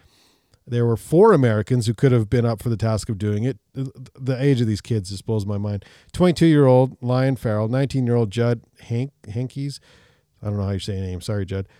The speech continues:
Twenty twenty slopestyle bronze medalist Red Gerard. Oh, bronze medalist. I thought he was gold medalist, but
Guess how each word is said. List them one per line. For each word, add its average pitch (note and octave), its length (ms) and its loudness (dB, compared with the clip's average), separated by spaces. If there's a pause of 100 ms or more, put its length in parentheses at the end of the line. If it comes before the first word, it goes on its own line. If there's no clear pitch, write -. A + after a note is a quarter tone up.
(120)
Twenty D3+ 200 2
twenty D3 260 0
slopestyle C#3 560 0
bronze C3 340 0
medalist B2 440 0
Red B2+ 180 0
Gerard. A2+ 480 -2 (160)
Oh, B2 100 -2
bronze A2 320 -4
medalist. F#2 340 -10
I - 20 -20
thought A2+ 100 -8
he G#2+ 60 -6
was F2 100 -10
gold F2 240 -10
medalist, F2 420 -14
but - 100 -20